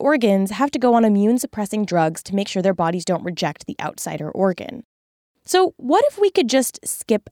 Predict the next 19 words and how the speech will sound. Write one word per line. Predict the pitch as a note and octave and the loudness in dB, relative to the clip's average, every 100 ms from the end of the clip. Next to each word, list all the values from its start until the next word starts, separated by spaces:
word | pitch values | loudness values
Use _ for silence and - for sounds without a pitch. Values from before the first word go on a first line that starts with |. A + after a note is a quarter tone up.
| - | -4
the | F#3 | -2
donation | F3+ F3 E3+ E3 E3 | 2 2 0 -2 -6
part | E3+ E3 | -6 -6
of | E3+ | -6
the | E3+ | -4
equation | E3+ - E3 D#3+ D#3+ D#3+ | -4 -4 -6 -4 -4 -4
entirely | F3 D#3+ - D#3 C#3+ D#3 - - _ _ _ - | -8 -10 -6 -4 -4 -6 -12 -16 _ _ _ 0
and | A#3+ | 2
give | A#3 D4+ D4 | 4 2 0
people | A#3 G3 G3+ | -4 -2 -4
printed | - C4 D4 F#4 - | 0 -2 0 -2 0
organs | D#3+ D#3+ D#3 D#3+ | -2 -2 -6 -4
that | - | -4
were | - G3+ | 0 2
made | F#3+ D#3+ D#3+ | 2 0 -2
from | F3+ E3+ | -4 -2
their | E3+ E3+ - | -2 -4 -4
own | E3+ E3 E3 - | -2 -2 -2 -6
cells? | - D3 - - G1+ - | -6 -4 -4 -8 -12 -14